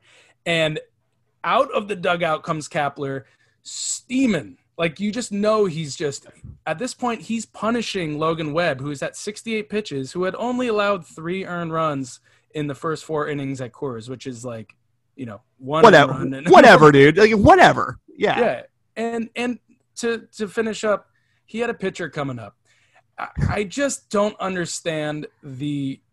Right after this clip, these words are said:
Speaker 1: you know, "I got my guys back" is kind of like Kapler's mentality. That's the opposite of getting your guys back.
Speaker 2: Oh, <laughs> dude.
Speaker 1: He wanted to put Logan Webb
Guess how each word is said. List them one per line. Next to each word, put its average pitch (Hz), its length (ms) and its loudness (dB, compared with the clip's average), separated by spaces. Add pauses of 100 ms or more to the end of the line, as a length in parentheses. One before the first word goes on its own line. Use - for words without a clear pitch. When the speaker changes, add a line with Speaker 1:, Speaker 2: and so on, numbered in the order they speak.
(280)
Speaker 1:
you 160 120 -6
know, 135 260 -2
"I 139 100 -2
got 143 240 -2
my 156 120 0
guys 143 320 -2
back" - 580 -8
is 143 220 -8
kind 147 180 -6
of 131 160 -10
like 131 180 -8
Kapler's 135 540 -6
mentality. 139 540 -6
That's 233 280 -4
the 220 120 -8
opposite 180 400 -2
of 143 80 -4
getting 151 240 -2
your 139 100 -4
guys 131 300 -8
back. 117 260 -12
Speaker 2:
Oh, - 280 0
<laughs> - 20 -18
dude. 302 340 -4
Speaker 1:
He - 220 -8
wanted 247 460 0
to 214 40 0
put 190 320 -2
Logan 196 380 0
Webb 165 280 2